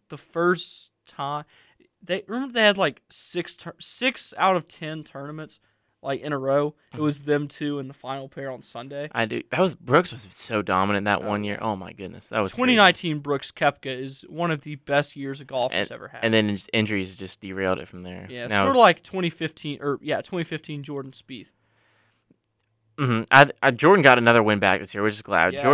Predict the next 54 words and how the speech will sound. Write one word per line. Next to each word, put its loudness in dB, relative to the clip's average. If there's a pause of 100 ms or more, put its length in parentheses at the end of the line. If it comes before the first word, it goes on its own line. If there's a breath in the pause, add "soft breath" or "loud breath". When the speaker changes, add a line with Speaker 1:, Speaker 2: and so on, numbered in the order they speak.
Speaker 2:
I 10
Speaker 1:
Yes. 10
Speaker 2:
like 8
Jordan. -4
Jordan's, -2
I 6
don't, 2 (240)
I 4
don't 4
dislike -2
Jordan. 0
I 0
like 2
Speaker 1:
I 6
love 6
Speaker 2:
him. -8
Speaker 1:
Jordan. -4 (200)
I -4
don't 4
see -6
why 2
people -8
dislike -10
Jordan. -14 (480 soft breath)
Speaker 2:
A 0
lot 10
of 6
the 2
people 8
who 10
went 8
to 4
Live, 6
though, 6
I 8
can -4
see. 0
I, -2 (580 soft breath)
I 6
really 12
didn't 2
like 8
many 0
of 0
them. 0
I 0
mean, -6
especially, -4
Speaker 1:
Yeah. 0
Speaker 2:
like, 0
Patrick 0
Reed. -8
Speaker 1:
Yeah, -4
I, 2